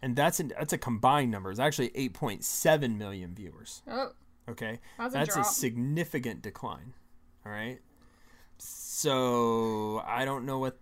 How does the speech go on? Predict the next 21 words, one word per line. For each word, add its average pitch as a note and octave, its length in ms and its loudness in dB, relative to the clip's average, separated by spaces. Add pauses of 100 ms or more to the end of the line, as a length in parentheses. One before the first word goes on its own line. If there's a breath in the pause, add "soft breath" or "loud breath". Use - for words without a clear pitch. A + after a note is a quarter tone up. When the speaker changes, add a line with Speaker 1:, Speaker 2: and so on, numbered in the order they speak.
Speaker 1:
if - 180 -8
that G#2 180 -6
says E3+ 340 0
anything, A2 600 -4 (840 soft breath)
but G3 160 8
I E3 80 6
think D#3 180 -2
it's C#3+ 120 -2
important C3+ 420 -2
to A#2+ 100 -4
note C3+ 320 2
that F#2+ 140 -8
less B2+ 280 -2
people A#2+ 460 -2
watch, A#2 460 6
significantly B2+ 720 0
less B2 220 -2
people A#2+ 280 -2
watch A2+ 280 0
this C3+ 240 -4
one. G2 160 -12